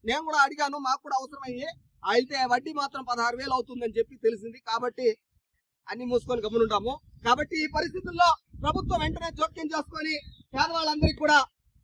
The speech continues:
ఆ, తక్కువ వడ్డీకి, ఆ, ఈ లోన్లు ఇవ్వాలా, అదేవిధంగా ఈ దుర్మార్గంగా వ్యవహరించే ఈ ఫైనాన్స్ సంస్థల మీద,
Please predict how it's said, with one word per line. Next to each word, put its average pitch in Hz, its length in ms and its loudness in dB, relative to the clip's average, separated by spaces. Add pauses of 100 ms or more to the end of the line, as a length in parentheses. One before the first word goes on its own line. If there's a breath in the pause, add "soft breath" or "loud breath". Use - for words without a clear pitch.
(580)
ఆ, 277 240 2 (300)
తక్కువ 277 400 -6
వడ్డీకి, 302 460 0 (520)
ఆ, 262 240 2
ఈ 247 140 -6 (1080)
లోన్లు 311 260 2
ఇవ్వాలా, 339 380 2 (360)
అదేవిధంగా 302 680 0 (320)
ఈ 294 200 -4
దుర్మార్గంగా 330 760 2
వ్యవహరించే 294 680 -2 (160)
ఈ 285 180 -6
ఫైనాన్స్ 311 460 -6
సంస్థల 294 380 -10
మీద, 277 300 4